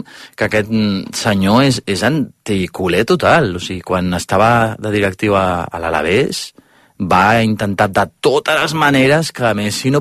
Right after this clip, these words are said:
pogués jugar a, a la Lliga. No ha parat fins que, eh, lligà de mans al, al Barça a fer que el,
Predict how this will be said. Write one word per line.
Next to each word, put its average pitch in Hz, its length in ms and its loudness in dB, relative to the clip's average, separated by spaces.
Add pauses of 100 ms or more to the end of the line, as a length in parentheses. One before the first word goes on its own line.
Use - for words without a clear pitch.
pogués 117 240 2
jugar 110 240 4
a, 139 200 4
a - 140 0
la 147 140 2
Lliga. 127 320 0
No 110 240 2
ha 123 80 2
parat 135 480 2 (320)
fins 120 560 -2
que, 131 160 2 (400)
eh, 101 480 -6
lligà 101 240 2
de 107 80 4
mans 113 320 2
al, 98 300 0
al 101 180 -2
Barça 110 460 2 (180)
a 101 160 -6
fer - 260 -2
que 113 140 0
el, 101 220 0